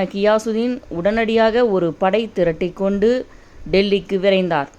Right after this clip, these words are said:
டெல்லி கோட்டைக்கு வெளியே நடந்த சுருக்கமான யுத்தத்தில் குஸ்ரு கானின் படை சிதறி ஓடியது. தோற்றுவிட்டோம் என்று புரிந்தவுடன் ஓட்டம் பிடித்த குஸ்ரு கான் ஒளிந்து கொள்ள தேர்ந்தெடுத்த இடம்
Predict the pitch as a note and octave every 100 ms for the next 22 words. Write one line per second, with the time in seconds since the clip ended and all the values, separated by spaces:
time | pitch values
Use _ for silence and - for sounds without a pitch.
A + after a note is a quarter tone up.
0 | - - - - E3 G3+ G#3 F#3+ F3 G3+
1 | G3 G3 D#3+ F#3 F3+ G#3+ A#3 B3 C4 G3
2 | F3 E3+ E3+ E3+ G3 F#3+ G3 G3 F#3+ F#3
3 | F3 F#3+ A#3 A3 - B3 C4 C#4+ - -
4 | - E3+ F#3 A#3+ C4+ A3 F#3+ F3+ E3+ F#3
5 | F#3 F#3+ F#3 - G#3+ A3 A#3+ B3 F3 E3
6 | D#3+ D3 C#3 - - - - - - A3
7 | G#3+ G#3 G#3 G#3 C4 C4 B3 G3 F#3 F3+
8 | - G3+ G3+ G3+ G3 G3 F#3+ - F3 F#3+
9 | G#3+ G#3 G#3+ G3+ G3+ F3 E3+ F#3+ A3 G#3+
10 | A3+ B3 C4+ - - - - G#3 A#3+ C#4
11 | B3 - G#3 G3 F3 G3+ G#3 G3 F#3 G3
12 | E3+ F#3 A#3 C4